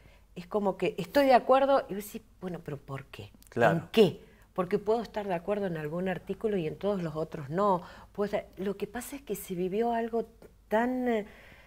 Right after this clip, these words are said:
Speaker 1: tan fundamentalista, tan fanatizado, y hasta lo hemos visto cuando una senadora dijo, "No, no lo leí". O sea,
Speaker 2: Claro.
Speaker 1: ya, ya fue vergonzoso.
Speaker 2: Pero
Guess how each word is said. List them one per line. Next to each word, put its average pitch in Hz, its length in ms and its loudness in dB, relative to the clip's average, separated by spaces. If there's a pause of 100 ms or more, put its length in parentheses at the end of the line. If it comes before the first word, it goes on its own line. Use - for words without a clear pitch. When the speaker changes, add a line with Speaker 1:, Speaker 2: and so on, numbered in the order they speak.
(280)
Speaker 1:
tan 285 180 2
fundamentalista, 165 960 0
tan 269 220 2
fanatizado, 147 920 2 (340)
y 202 140 0
hasta 202 220 -4
lo 196 100 0
hemos 262 240 -2
visto 226 300 -4
cuando 151 220 -6
una 196 140 -4
senadora 165 560 -2
dijo, 170 280 -2
"No, 175 200 -2
no 165 140 -4
lo 160 100 -4
leí". 143 480 -6 (500)
O - 40 -20
sea, 135 160 12
Speaker 2:
Claro. - 120 6
Speaker 1:
ya, 196 200 2
ya 208 400 0
fue 185 260 -2
vergonzoso. 185 500 0
Speaker 2:
Pero 147 520 6